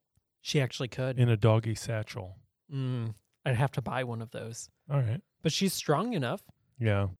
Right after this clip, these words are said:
Speaker 1: Well, thank you again, Moody Publishers, for sending us this book. And because you're probably listening, if you'd like us to talk about any other of your products, we're always happy to do that.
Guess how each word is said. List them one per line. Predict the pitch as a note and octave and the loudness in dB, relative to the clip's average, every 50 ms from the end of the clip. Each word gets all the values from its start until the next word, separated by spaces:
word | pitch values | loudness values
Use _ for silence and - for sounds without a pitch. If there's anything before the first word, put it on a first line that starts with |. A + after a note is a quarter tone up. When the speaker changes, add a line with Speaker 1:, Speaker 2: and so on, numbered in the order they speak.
| _ _ _ _ | _ _ _ _
Speaker 1:
Well, | C#3+ C#3 C3 A#2+ | 2 4 4 4
thank | - - D3 C3+ - - | 6 6 4 4 4 4
you | D3 B2+ | 4 4
again, | B2 A#2+ B2+ B2 A#2+ A#2+ A#2 A2+ A#2+ | 4 4 2 2 2 2 2 4 4
Moody | C3+ B2+ B2+ A#2+ | 4 4 4 2
Publishers, | A#2 - C3+ C3 C3+ C3 A#2+ - C#3 B2+ A2+ - | 2 2 2 2 2 2 0 2 2 0 0 0
for | - - C3+ A#2 | 0 0 0 0
sending | - - D3 B2+ C3+ C3+ B2+ | 2 2 2 4 4 4 2
us | A#2+ A2 - | 2 2 0
this | - A#2+ - | -2 -2 0
book. | - - B2+ B2 B2 - - - - _ - | 2 4 4 4 4 2 -4 -12 -18 _ -2
And | D#3 C#3+ C#3 C#3 C#3 C#3 C3+ D3+ - _ _ _ _ _ _ _ _ _ _ _ _ _ | 0 2 4 4 4 4 2 -2 -6 _ _ _ _ _ _ _ _ _ _ _ _ _
because | D#3+ C#3 - D#3 C#3+ C#3 | -6 2 4 4 4 4
you're | D3 C3 | 2 0
probably | - - F#3+ G3+ F#3+ D3+ - C#3 A#2+ A2+ | 4 4 6 8 8 8 6 6 4 4
listening, | A#2 A#2+ - - C#3+ B2+ C#3 E3 - - _ | 2 0 2 2 2 2 4 2 0 -2 _
if | - D3 - | 0 2 6
you'd | E3+ D#3+ C#3+ | 6 6 6
like | C#3+ C3+ D3 D#3+ D#3 - | 8 8 8 8 8 8
us | F3 D3+ - - - | 8 8 6 2 0
to | - F3 D#3 D#3 D3+ D3 D3+ D#3+ - - _ _ _ _ _ - | 4 6 8 8 8 8 8 6 2 -4 _ _ _ _ _ 0
talk | - - C#3 - | 2 4 4 6
about | F3 D#3 D3 D#3 E3+ - | 6 6 6 6 4 4
any | F3 E3 F3+ F3+ F#3 - | 4 4 4 4 2 2
other | - F3 E3+ G3 D#3+ C#3+ | 0 2 4 4 4 4
of | C#3+ - C3+ - - | 2 0 -4 -4 -2
your | C3+ B2 | -4 -2
products, | - C#3 C3 B2+ B2+ D#3+ G#3 - - - - - - - _ _ _ _ _ | 0 0 2 2 2 0 -2 -4 -8 -12 -12 -14 -18 -20 _ _ _ _ _
we're | - E3+ F3 - _ - | 2 4 4 4 _ 8
always | E3 D#3 D3+ D3 C#3 - - | 8 8 10 8 4 4 2
happy | D3 C3+ B2 - B2+ | 0 0 0 -2 -4
to | - - | -6 -6
do | B2 C3 A#2+ A2+ | -6 -6 -8 -8
that. | - - A2+ - | -10 -12 -14 -16